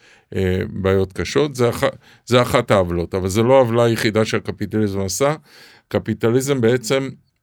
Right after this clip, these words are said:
מנצל חברות עסקיות קפיטליסטיות, שחיות בתוך האקוסיסטם הזה, מנצלות את החולשות האנושיות,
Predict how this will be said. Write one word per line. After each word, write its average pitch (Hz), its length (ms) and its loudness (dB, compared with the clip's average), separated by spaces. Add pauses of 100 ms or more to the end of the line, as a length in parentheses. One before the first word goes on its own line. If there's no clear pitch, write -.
(720)
מנצל 120 680 2 (280)
חברות 110 440 0
עסקיות 110 600 0
קפיטליסטיות, 98 960 -6 (880)
שחיות 107 760 0
בתוך 104 420 -2
האקוסיסטם 101 760 -2
הזה, 110 260 -6 (120)
מנצלות 107 720 0
את 117 140 -8
החולשות 117 540 -2
האנושיות, 104 960 -2